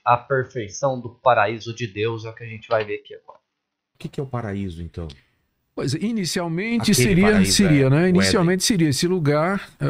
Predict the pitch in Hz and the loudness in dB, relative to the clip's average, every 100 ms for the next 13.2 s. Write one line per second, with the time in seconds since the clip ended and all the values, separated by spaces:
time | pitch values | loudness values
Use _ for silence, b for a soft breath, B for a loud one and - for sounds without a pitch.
0 | 131 139 123 165 131 110 185 202 120 123 | 0 0 2 0 0 2 0 0 0 -2
1 | 113 135 123 123 143 131 135 147 175 156 | 0 0 0 0 -2 -2 -2 -2 -2 -2
2 | 127 127 120 131 120 110 - 104 110 113 | 0 0 -2 -2 -4 -4 -2 -2 0 0
3 | 113 113 123 139 165 139 165 180 - 220 | -2 0 0 0 0 0 -2 -4 -4 -2
4 | 185 139 156 202 - 190 135 - 143 151 | 0 0 0 -2 -2 -2 0 0 0 0
5 | 143 117 107 - 107 117 113 135 110 107 | 0 -2 -2 0 0 0 0 0 0 0
6 | 117 151 B B B B B 131 123 120 | 0 -4 B B B B B -2 -2 -2
7 | 135 120 - 151 131 135 139 - 107 123 | -2 -2 -2 -2 0 -2 -4 -6 -4 -4
8 | 131 b b b b b b _ 101 98 | -4 b b b b b b _ -4 -2
9 | 101 131 113 117 - _ _ _ _ _ | -2 -2 -4 -6 -14 _ _ _ _ _
10 | _ _ _ _ - 139 123 127 127 135 | _ _ _ _ -16 -8 -2 0 0 -2
11 | 151 151 110 110 127 127 143 131 - 135 | -2 -4 0 0 0 0 0 -2 0 -2
12 | 135 151 127 - 139 131 120 113 110 117 | -2 -4 -4 -2 0 0 0 0 -2 -4
13 | 117 101 | -8 -10